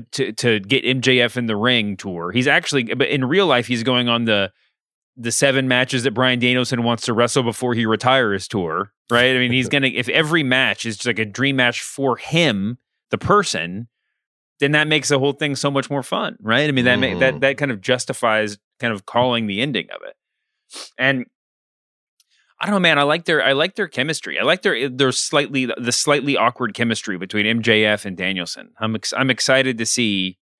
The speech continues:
Speaker 1: where they go with this. I don't know. What, what do you, what do you, are, are you, are you guys excited for the next, uh, the next month of, of Danielson storytelling? Two months, sorry.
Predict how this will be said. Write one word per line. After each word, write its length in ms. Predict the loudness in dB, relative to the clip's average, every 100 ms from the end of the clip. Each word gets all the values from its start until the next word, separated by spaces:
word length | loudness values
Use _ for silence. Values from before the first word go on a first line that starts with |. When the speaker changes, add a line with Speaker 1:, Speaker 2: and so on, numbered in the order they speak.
| _ _ _ _
Speaker 1:
where 200 | -6 0
they 100 | 0
go 220 | 0 0
with 160 | -2 -6
this. 220 | -14 -4
I 80 | -2
don't 100 | -2
know. 120 | 0
What, 200 | 0 2
what 80 | 2
do 40 | -2
you, 100 | -2
what 100 | -4
do 60 | 0
you, 260 | -2 -2
are, 60 | -2
are 20 | 0 2
you, 320 | 2 0 -4 _ _ -2
are 60 |
you 140 | 0 4
guys 180 | 2
excited 320 | 0 0 0 0
for 60 |
the 80 | -2
next, 300 | -2 -4 -4
uh, 260 | -2 -2 -6
the 80 | -8
next 200 | -8 -6
month 240 | -10 -10
of, 120 | -18 -18 -18 -14
of 240 | -14 -16 _ -20 -4
Danielson 460 | -2 0 -2 -4 -6
storytelling? 580 | -4 -4 -2 -4 -4 -8
Two 180 | -8
months, 320 | -4 -6 -8 -12
sorry. 280 | -14 -16